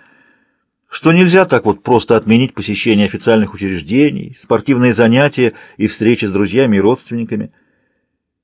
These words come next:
Вероятно, и в эпоху французской революции дела обстояли таким же образом.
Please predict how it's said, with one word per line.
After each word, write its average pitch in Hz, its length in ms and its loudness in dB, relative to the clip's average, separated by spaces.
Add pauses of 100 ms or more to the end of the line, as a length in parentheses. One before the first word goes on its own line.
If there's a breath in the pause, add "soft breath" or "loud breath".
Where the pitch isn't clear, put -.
(300)
Вероятно, 117 580 0
и 113 260 -2
в 104 100 0
эпоху 123 280 -2
французской 123 500 0
революции 190 520 2
дела 110 220 4
обстояли 110 400 2
таким 98 320 -6
же 92 100 -4
образом. 76 400 -6